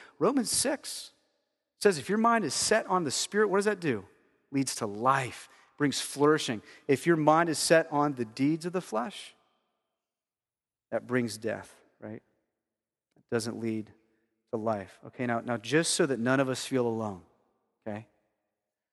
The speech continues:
There are many mornings I wake up and I'm not actively doing this. There are many mornings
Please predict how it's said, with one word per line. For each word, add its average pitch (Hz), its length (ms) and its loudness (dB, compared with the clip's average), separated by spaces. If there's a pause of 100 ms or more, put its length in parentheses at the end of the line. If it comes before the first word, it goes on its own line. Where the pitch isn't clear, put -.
(120)
There 127 100 0
are 113 60 0
many 127 320 2
mornings 123 600 -2
I 113 140 0
wake 120 260 -2
up 104 300 -6 (240)
and 107 80 -8
I'm 104 140 -6
not 113 260 0
actively 110 480 -6
doing 98 280 -12
this. 87 200 -20 (2000)
There 123 80 2
are 117 40 0
many 135 320 4
mornings 156 460 2